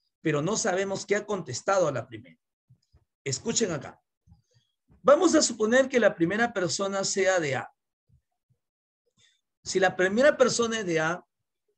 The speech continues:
entonces la primera persona, si fuera de A, va a decir la verdad. Cuando nosotros le preguntemos, "¿de qué barrio es usted?",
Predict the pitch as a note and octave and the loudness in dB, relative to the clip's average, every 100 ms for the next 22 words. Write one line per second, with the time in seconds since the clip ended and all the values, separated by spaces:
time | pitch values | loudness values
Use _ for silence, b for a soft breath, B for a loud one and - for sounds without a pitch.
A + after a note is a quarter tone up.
0 | _ _ _ _ - C#3+ F#3+ A3 B3 A#3+ | _ _ _ _ -10 -8 -2 0 2 0
1 | F3 F#3+ G#3 G#3 F3 - F3+ F3 F3 E3+ | 0 0 0 -2 -2 -2 -2 -2 -4 -6
2 | B2 - F3 F#3+ G3 F3+ E3+ F3+ C#3+ C#3 | -8 0 4 4 4 2 2 0 -6 -6
3 | C3 B2 C3+ B2 A#2 A2+ F#3+ - _ _ | -6 -8 -6 -6 -6 -6 -6 -6 _ _
4 | _ _ _ _ _ _ _ _ _ _ | _ _ _ _ _ _ _ _ _ _
5 | - D3+ D3+ D3 G#3 A3+ A#3 A3+ F3+ D#3+ | -6 -4 -2 -4 -2 0 0 0 0 -2
6 | D3+ F#3 D#3+ A#2 - - B2 C3+ F3 F3+ | -2 -4 -4 -8 -16 -12 -8 -4 0 2
7 | F#3 F#3 F#3+ A#3+ - G3+ G3 G3 | 4 2 0 -4 -4 0 0 -2